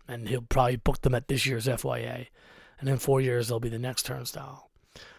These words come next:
But until Bob drops that on us, we have to just go off our own cognitive, uh, thought processes here. Um, to me, a young kid who is moshing super hard for all these younger bands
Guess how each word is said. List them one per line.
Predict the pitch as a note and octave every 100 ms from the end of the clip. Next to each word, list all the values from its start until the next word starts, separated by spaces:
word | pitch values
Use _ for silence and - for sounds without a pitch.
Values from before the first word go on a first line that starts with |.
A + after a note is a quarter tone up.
| _
But | -
until | C3 E3+ D#3
Bob | D3 D3+
drops | C3+ D3 C3
that | C#3+ B2+
on | C3 B2+
us, | B2 - -
we | C3
have | C#3 B2
to | C3+
just | C3
go | - C#3 C#3+
off | C3+ B2
our | C3+ B2
own | C3+ C3
cognitive, | - C#3 B2+ C3 A#2+ A3+ - C#4+ - -
uh, | B2+ A#2
thought | - C#3 B2+
processes | - - - D3 - C#3 -
here. | D3 D3+ - - - - - - _ _
Um, | - B2+ B2 A#2+ C#3+ _ _
to | -
me, | D3 D3+ D3 C#3+ D3+ - _ _ _ _ _ _ _ _ -
a |
young | B2+ C3 C#3+ D#3
kid | C#3+ - C3 B2+ B2 - - _ _ _ _ _ _ -
who | C3 B2+ A#2+ A#2+ - _ _
is | C3+ B2 A2+ A2 - _ _ C3
moshing | B2+ C3 C3+ C#3 B2
super | - C#3 C#3+
hard | B2 B2 B2 A#2
for | C3 A#2
all |
these | A2+ A2+ B2
younger | C#3 C3
bands | A2+ A#2 A2+ A2+ A2+